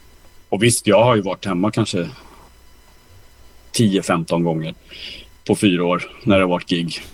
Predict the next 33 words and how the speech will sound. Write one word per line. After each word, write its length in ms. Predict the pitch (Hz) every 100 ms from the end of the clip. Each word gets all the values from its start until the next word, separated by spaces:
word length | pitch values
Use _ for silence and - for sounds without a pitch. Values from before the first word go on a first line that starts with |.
| -
Så 120 | 117
jag 80 | 101
har 180 | 104 107
varit 340 | 101 - -
lite, 280 | 113 117 117
ja, 240 | 107 120
men 160 | 123 127
nu 140 | 123
ibland 320 | 120 117 120 113
är 140 | 110 - - - _ -
jag 100 | 123 -
helt 180 | 107 -
slut. 280 | - 113 -
Jag 240 | 107 120
orkar 400 | 113 85 - 101
inte, 180 | 85 85
det 100 | 95
går. 320 | 92 95 98
Jag 220 | 87 117
vet 300 | 107 143 135
att 120 | 110
det 60 | 87
funkar 340 | 113 90 -
utan 400 | 92 87 - 113
mig. 140 | 78 69 - - - - - - - - - -
Men 320 | 123 120 113
folk 440 | - 120 110 - -
förväntar 360 | 110 110 107 95
sig 120 | 90
att 100 | 80
man 140 | 82
är 40 | 80
där, 200 | 82